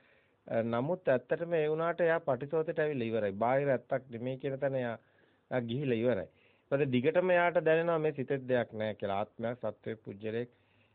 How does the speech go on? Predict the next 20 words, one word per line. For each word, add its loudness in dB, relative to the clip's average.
නැති -6
ස්වභාවය 2
එයා 4
දහමෙන් -2
යන-, -6
දැනගත්තා 0
කියන්නේ 0
ඒක 0
වෙන්න 2
විතරයි 2
තියෙන්නේ -6
ඊට -12
පස්සේ. -16
ඊට -4
පස්සේ 0
ඒක 2
වෙන්නේ 2
එයාගේ 2
දක්ෂතාවය 0
අනුවයි. -6